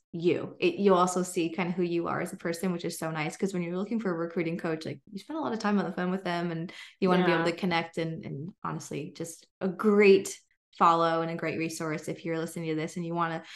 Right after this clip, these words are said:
Speaker 1: join that recruiting process, absolutely reach out to Allison, send her a D M, watch her TikToks 'cause they're very good too. Uh, <laughs> and all
Speaker 2: <laughs> Thanks,
Speaker 1: that
Speaker 2: girl.
Speaker 1: good stuff, all
Speaker 2: <laughs>
Speaker 1: that good stuff. I do have one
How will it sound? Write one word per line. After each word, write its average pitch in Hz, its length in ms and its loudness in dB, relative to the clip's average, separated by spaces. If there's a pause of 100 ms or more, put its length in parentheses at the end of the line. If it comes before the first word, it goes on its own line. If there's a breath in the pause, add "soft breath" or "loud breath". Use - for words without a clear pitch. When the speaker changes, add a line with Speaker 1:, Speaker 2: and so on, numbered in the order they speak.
(200 loud breath)
Speaker 1:
join 202 200 8
that 180 140 4
recruiting 170 380 -2
process, 165 500 -2 (200)
absolutely 170 920 2
reach 165 200 -2
out 160 120 -2
to 160 80 -6
Allison, 165 440 -4
send 165 200 -10
her 160 60 -4
a 160 60 -4
D 160 160 -6
M, 156 380 -6
watch 170 300 -6
her 180 80 -6
TikToks 160 580 -8
'cause 160 140 -10 (100)
they're 170 120 -8
very 160 180 -8
good 165 200 -12
too. 165 220 -8 (460 loud breath)
Uh, 165 300 6
<laughs> - 40 -14
and 302 140 8 (180)
all 277 300 10
Speaker 2:
<laughs> - 20 -
Thanks, - 160 4
Speaker 1:
that 330 80 4
Speaker 2:
girl. 180 200 2 (100)
Speaker 1:
good 254 300 8
stuff, 208 440 6
all 220 160 8
Speaker 2:
<laughs> 208 80 6
Speaker 1:
that 185 160 0
good 185 240 -6
stuff. - 380 0 (260 loud breath)
I 208 60 10
do 254 160 10
have 349 180 8
one 214 640 6